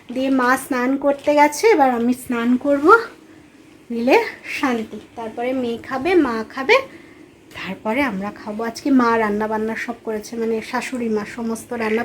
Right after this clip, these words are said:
পোস্ত, মাছ এইসব করেছে। মায়েরও হয়েছে পোস্ত, মাছ, আমাদেরও হয়েছে তাই, বেটুরও হয়েছে মাছের ঝোল। এই হচ্ছে আজকে রান্না বান্না। লাস্ট ভাতটা আরেকবার ফুটানোর দরকার ছিল, সেটা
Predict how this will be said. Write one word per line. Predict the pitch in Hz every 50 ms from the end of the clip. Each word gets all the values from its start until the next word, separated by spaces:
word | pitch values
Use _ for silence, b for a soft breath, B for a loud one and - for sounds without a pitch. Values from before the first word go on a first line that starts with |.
| 233 -
পোস্ত, | 247 240 240 - - - -
মাছ | 240 240 226 220 220 214 214 220 226 226 226 - - - B B B B B B B B B B -
এইসব | - 226 226 - - 254 247 - -
করেছে। | - 233 226 233 226 - - - 370 403 B B B B B B
মায়েরও | 269 262 240 233 233 240 233 254 269
হয়েছে | 262 269 269 269 - 302 294
পোস্ত, | - - 262 254 254 - - - -
মাছ, | 277 277 269 269 254 247 247 254 254 - - - - - b b b b b b b b b b -
আমাদেরও | 247 233 226 220 220 226 226 233 233
হয়েছে | 233 254 247 247 - 277 254
তাই, | - 254 262 311 294
বেটুরও | 262 240 220 - - 247 240 240
হয়েছে | 247 247 262 254 262 - - 277
মাছের | 269 262 247 240 233 - - 277 262 269
ঝোল। | - - - 294 311 415 453 466 B B B B B B B B B B - - - - - - -
এই | - 214 226 226 -
হচ্ছে | 226 226 - - 302
আজকে | 294 302 - 294 269
রান্না | 240 233 226 247 247 247
বান্না। | 254 262 269 294 339 359
লাস্ট | 330 269 254 254 247 - -
ভাতটা | 240 - - 247 240 - - - _ 277 269 269 262 B B B B B B B _ _ _ - - - _ _ _ _ - - - - _ _
আরেকবার | 240 254 247 240 247 254 254 -
ফুটানোর | 285 254 247 - 254 254 254 262 262 262 247
দরকার | 247 233 226 226 - 240 240
ছিল, | - - 311 370
সেটা | - - 269 240 - 254